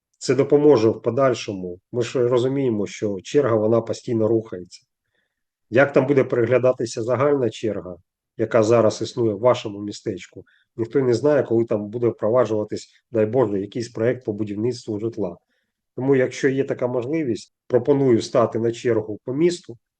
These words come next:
там, де мешкають зараз. Хто має змогу там, е, в Гощі стати, і хто мешкає в Гощі, ну, там,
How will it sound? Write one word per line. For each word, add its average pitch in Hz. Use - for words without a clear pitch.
там, 110
де 107
мешкають 117
зараз. 104
Хто 131
має 139
змогу 110
там, 101
е, 101
в 98
Гощі 117
стати, 104
і 117
хто 120
мешкає 117
в 98
Гощі, 107
ну, 104
там, 104